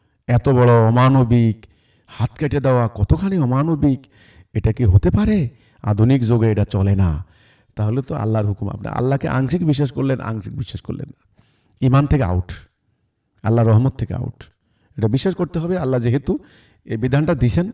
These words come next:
এর কোনো কারণ আছে, কোনো মনস্তাত্ত্বিক কারণ আছে, এটার মধ্যে বরকত আছে, এই বিশ্বাসটা আপনাকে করতে হবে। হ্যাঁ, এখন তো সবাই বলছেন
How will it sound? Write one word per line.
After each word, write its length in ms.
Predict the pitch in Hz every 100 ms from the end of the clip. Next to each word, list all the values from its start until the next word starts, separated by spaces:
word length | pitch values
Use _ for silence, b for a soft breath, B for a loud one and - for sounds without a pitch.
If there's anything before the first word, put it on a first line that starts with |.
| -
এর 100 | 113
কোনো 340 | - - 107
কারণ 280 | 107 101 101
আছে, 220 | 90 - 92 _ _ _ _
কোনো 160 | - 175
মনস্তাত্ত্বিক 520 | 175 165 - 135 -
কারণ 260 | 104 95 90
আছে, 220 | - -
এটার 140 | 127
মধ্যে 160 | 139 147
বরকত 380 | 147 143 143 -
আছে, 160 | - - _ _ _ _ _ _ _ _ -
এই 120 | 190
বিশ্বাসটা 400 | 180 170 170 143
আপনাকে 200 | 123 113
করতে 300 | 104 101 -
হবে। 180 | - 95 _ _ _ _ _ _ _ _ -
হ্যাঁ, 200 | 220 98 b b b 165
এখন 180 | 208
তো 60 | 190
সবাই 280 | - 202 190
বলছেন 340 | 123 - 82